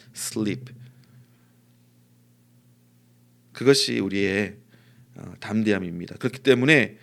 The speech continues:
우리의 결단과 훈련은 무엇이 되어야, 되어야 하냐면은 지칠 때마다, 넘어질 때마다, 소망을 잃을 때마다 하나님께 나아가서 그분을 느끼며 경험하는 것, 주님의 임재와 말씀으로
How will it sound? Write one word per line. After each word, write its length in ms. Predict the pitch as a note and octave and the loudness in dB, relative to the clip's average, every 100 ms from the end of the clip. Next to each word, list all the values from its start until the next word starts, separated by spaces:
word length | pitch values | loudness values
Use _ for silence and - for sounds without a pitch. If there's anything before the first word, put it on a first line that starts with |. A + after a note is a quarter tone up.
| - - - - | -20 -20 -18 0
우리의 320 | A#2+ D3+ E3 | 8 12 12
결단과 760 | - C3 C3 E3 E3 D#3+ D3 C3+ | 10 6 8 8 8 8 8 8
훈련은 600 | - G3+ G3 F#3+ E3+ A2+ | 6 6 8 10 6 2
무엇이 380 | G2+ A2 A2 A2+ | 2 4 4 2
되어야, 500 | A#2+ A2+ G#2+ G#2+ - | 4 4 4 0 -2
되어야 300 | A2+ G#2+ G2+ | 2 2 2
하냐면은 680 | G2 F2+ F#2+ A2 C#3 F#2+ - - - - | -4 -6 -4 -2 -2 -2 -10 -20 -20 -2
지칠 400 | - - - F3 | 0 4 4 6
때마다, 480 | D#3+ C#3+ B2+ C3+ C3+ | 6 6 6 4 8
넘어질 480 | B2+ D#3+ D#3 C#3+ - | 10 10 8 4 4
때마다, 400 | C3 A#2+ A#2 B2 | 4 4 2 2
소망을 460 | - F#3 F3+ D#3+ | 2 4 4 6
잃을 200 | C#3+ C#3 | 4 4
때마다 540 | C#3 A2+ G2 A#2 A#2+ G2+ - - - | 2 2 2 4 4 2 -8 -16 -8
하나님께 640 | - A#3+ A#3 A3+ G#3 F#3 | 2 6 8 8 8 6
나아가서 840 | C#3 A2+ A2+ G#2+ C#3 C#3 A2 F2+ - _ _ - - - | 8 8 8 6 8 8 8 2 -12 _ _ -20 -20 0
그분을 520 | - G#3 G#3+ G#3 D#3 | 6 8 10 8 10
느끼며 720 | F#3 - - G3 F3+ F3 F3 E3+ | 8 6 -2 2 8 8 8 6
경험하는 640 | D3+ D3+ D3 B2+ A2 G#2+ | 2 4 6 4 2 0
것, 200 | G2+ G2+ | 0 -2
주님의 400 | - E3 E3 C3 | 0 2 4 4
임재와 640 | B2+ E3+ E3+ E3 D#3 D3 | 4 4 4 6 8 8
말씀으로 1000 | A#2 F#2+ C3 - E3+ D#3 A2 A#2+ G#2+ - | 6 2 2 0 -2 -2 0 2 0 -4